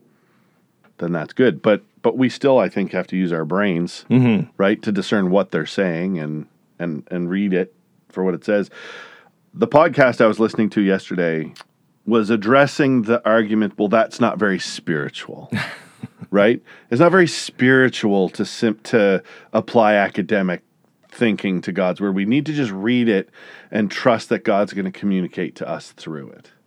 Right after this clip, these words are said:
Speaker 1: right?
Speaker 2: Mm-hmm.
Speaker 1: Like a, a contemplative, a solely contemplative approach to just reading God's word and, and just hoping that we will sort of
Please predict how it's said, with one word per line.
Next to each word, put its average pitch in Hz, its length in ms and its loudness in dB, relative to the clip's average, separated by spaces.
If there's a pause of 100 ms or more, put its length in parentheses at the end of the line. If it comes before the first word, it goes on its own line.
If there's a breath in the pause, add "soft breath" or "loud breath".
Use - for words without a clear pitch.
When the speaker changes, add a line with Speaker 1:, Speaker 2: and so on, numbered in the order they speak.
(160)
Speaker 1:
right? 95 280 0 (140)
Speaker 2:
Mm-hmm. 98 360 -2
Speaker 1:
Like 95 180 -2
a, 101 200 -2
a 95 80 -4
contemplative, 104 1000 -2
a 107 80 0
solely 165 560 4
contemplative 120 680 2
approach 107 640 -2 (420 loud breath)
to 113 100 -2
just 95 240 0
reading 104 320 2
God's 92 320 0
word 85 440 -4
and, 82 320 -6
and 90 140 -4
just 87 240 -4 (380)
hoping 104 380 0
that 98 180 0
we 98 140 0
will 90 180 0
sort 92 280 -4
of 82 220 -6